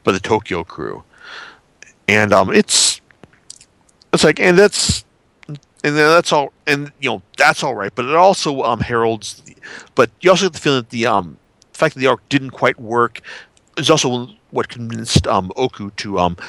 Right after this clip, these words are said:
move on to the final phase, which, hey, you know, more power to him, like, 'cause, you know, don't wanna have the series run forever, better to end it on your own terms than just let it, let it run. But there's also just, like,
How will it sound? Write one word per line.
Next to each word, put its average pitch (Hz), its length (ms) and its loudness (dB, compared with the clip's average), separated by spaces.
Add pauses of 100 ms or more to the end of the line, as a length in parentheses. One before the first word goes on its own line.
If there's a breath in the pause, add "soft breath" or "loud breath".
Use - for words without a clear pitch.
(120 loud breath)
move 117 160 2
on 104 160 6
to 101 80 -10
the 92 120 -6
final 113 360 2
phase, 73 460 -10
which, - 260 -14
hey, 143 260 0 (120)
you 92 100 -18
know, 98 220 -12 (520 soft breath)
more 113 180 -4
power 127 260 4
to 147 100 -10
him, 101 220 -8
like, 80 260 -8
'cause, 90 260 -12
you 98 120 -12
know, 98 80 -8
don't 107 160 -8
wanna 120 160 2
have 117 100 -4
the 107 60 -12
series 101 480 -8
run 98 180 -2
forever, 101 520 -2
better 98 320 -6
to 104 100 -8
end 107 140 -10
it 95 180 -12
on 87 100 -10
your 82 220 -12
own 120 240 -6
terms 73 420 -8
than 78 120 -12
just - 180 -12
let 76 120 -4
it, - 40 -14 (320)
let 65 120 -10
it 52 100 -12
run. 76 420 -4 (840 loud breath)
But 180 180 6 (280)
there's 160 140 0
also 190 460 4
just, - 180 -6
like, 127 160 2